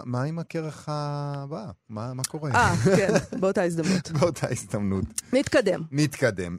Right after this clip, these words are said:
Speaker 1: אה, עכשיו איתנו גם צייד הספרים שלנו,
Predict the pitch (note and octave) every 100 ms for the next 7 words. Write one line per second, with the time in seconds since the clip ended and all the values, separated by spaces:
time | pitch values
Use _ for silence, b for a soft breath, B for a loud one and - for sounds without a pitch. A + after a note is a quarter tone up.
0 | - G2+ G2+ G#2 G#2 G#2 G#2 F#2+ - -
1 | C3 A2+ - A2 G2+ F#2 A2+ G#2+ F2+ -
2 | B2 A#2+ G#2 G2+ - G2+ F#2+ - F2+ F2
3 | E2 E2